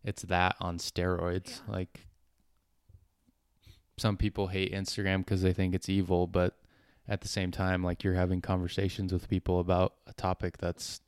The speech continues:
Speaker 1: needs to be talked about, and it would never happen without that.
Speaker 2: Right.
Speaker 1: So, um,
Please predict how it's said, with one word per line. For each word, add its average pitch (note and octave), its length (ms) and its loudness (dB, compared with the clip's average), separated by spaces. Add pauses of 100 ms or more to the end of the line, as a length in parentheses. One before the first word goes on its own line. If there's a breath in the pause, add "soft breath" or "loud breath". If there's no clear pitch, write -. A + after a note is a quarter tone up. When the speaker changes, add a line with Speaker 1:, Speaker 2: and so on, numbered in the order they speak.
(140)
Speaker 1:
needs F#2+ 280 -4
to F#2 60 -6
be F2 120 -2
talked F#2 340 -2
about, F2 340 -6
and F#2 120 -4
it F2+ 40 -2
would F2+ 160 0
never F2+ 260 -2
happen F2+ 400 -4
without F#2 360 -4
that. - 260 -8
Speaker 2:
Right. - 0 -
Speaker 1:
So, F#2 340 -4 (680 loud breath)
um, F2 540 -6